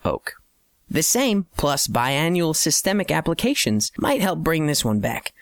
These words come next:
Some careful restoration pruning will also be needed. I'll write up some specifications for you based on the industry's pruning standards. Uh, the section on pruning outlines a way to restore beauty over time."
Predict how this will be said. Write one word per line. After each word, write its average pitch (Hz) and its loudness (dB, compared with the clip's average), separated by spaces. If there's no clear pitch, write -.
Some - 0
careful 302 0
restoration 143 0
pruning 147 0
will 110 2
also 120 0
be 107 2
needed. 107 0
I'll - 0
write 240 0
up 214 -2
some 202 2
specifications 190 0
for 107 0
you 113 2
based 156 0
on 139 0
the 131 2
industry's 117 0
pruning 139 -2
standards. 107 0
Uh, - -2
the 196 0
section 262 0
on 180 0
pruning 214 0
outlines 151 0
a 127 2
way 143 2
to 135 2
restore 180 0
beauty 147 0
over 120 0
time." 185 -2